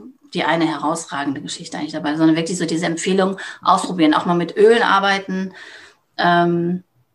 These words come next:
je nachdem, also Olivenöl kann man auch mal nehmen, aber es ist halt eine ziemlich babbige Geschichte und es ist so, dass man die Kinder dann nachher in, in Sachen einpackt, die, äh, wo es egal ist, dass sie Flecken machen, ne? Weil Öl ist relativ viele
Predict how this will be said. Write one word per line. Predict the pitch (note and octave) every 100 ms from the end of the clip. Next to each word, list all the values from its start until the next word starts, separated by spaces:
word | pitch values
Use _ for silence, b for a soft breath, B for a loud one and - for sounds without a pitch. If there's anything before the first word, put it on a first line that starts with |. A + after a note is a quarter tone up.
| _ _ _ _ _ - - B B B _
je | F3
nachdem, | F3 E3+ F3 E3+
also | D#3+ E3 D#3+ - - _ _ _
Olivenöl | G3 A3+ G3+ F#3 F#3 F#3
kann | F3
man | F3+ D#3+
auch |
mal | F3 E3+
nehmen, | E3+ F3
aber | E3
es | F3
ist | F#3+
halt | G3
eine | F#3
ziemlich | G#3 G3
babbige | F#3+ F#3 F#3 F3
Geschichte | E3 - F#3 -
und | D3+ E3
es | F3 -
ist | G3
so, | -
dass | F3 E3+
man | F3+
die | E3+
Kinder | E3+ F#3
dann | E3+ E3
nachher | E3 E3 E3+
in, | D#3+ D#3+ D#3+
in | D#3+ D#3+
Sachen | E3 F#3+ E3+
einpackt, | - E3 E3 E3+ - - - - F3 E3 - - -
die, | F#3 F3 D#3+
äh, | E3 D#3 D#3+
wo |
es | E3
egal | E3+ E3 E3
ist, | C#3+
dass | D3+
sie | D3+
Flecken | C#3+ - E3 D3+
machen, | C3+ D#3
ne? | D3+
Weil | D3+
Öl | D3 D#3+
ist | - - -
relativ | D3+ D#3 - E3
viele | - D#3 D3+ D3+ D3+